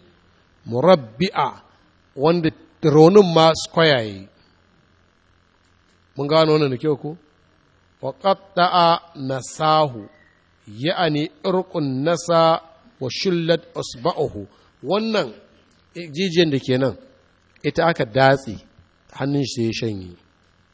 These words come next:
Wa sa'irul jura fi sa'ir jasadihi. Sauran rauni kuwa a ɓangarorin jikin shi aka yi mashi. Mun gane wannan da kyau ku? Wannan bayani karanta Tarihu, Muktasar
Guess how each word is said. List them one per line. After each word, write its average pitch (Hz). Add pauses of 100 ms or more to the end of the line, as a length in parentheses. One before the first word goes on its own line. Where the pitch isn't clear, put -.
(1300)
Wa 120
sa'irul 190
jura 160
fi 160
sa'ir 170 (100)
jasadihi. 127 (480)
Sauran 196
rauni 175
kuwa 147 (100)
a 139
ɓangarorin 165
jikin 147
shi 120
aka 127
yi 110
mashi. 104 (1200)
Mun 127
gane 147
wannan 131
da 104
kyau 120
ku? 123 (1040)
Wannan 170
bayani 156
karanta 147
Tarihu, 156
Muktasar 156